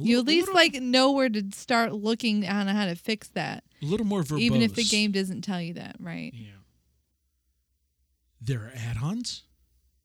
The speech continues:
Speaker 2: What exactly are add-ons? When people get WoW for the first time and they're
Speaker 1: Mm-hmm.
Speaker 2: playing, and there's nothing in there that, that no one's ever told them about an add-on, it,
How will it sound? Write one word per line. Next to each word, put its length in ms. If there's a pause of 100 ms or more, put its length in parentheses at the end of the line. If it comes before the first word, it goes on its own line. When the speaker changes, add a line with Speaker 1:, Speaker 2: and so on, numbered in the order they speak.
(360)
Speaker 2:
What 600 (220)
exactly 500
are 220 (100)
add-ons? 480 (880)
When 480 (500)
people 300
get 220
WoW 380
for 120
the 60
first 320
time 260
and 140
they're 60
Speaker 1:
Mm-hmm. 240
Speaker 2:
playing, 400 (480)
and 320
there's 260
nothing 480
in 120
there 180
that, 200 (280)
that 180 (240)
no 140
one's 180
ever 140
told 260
them 100
about 140
an 100
add-on, 440 (960)
it, 140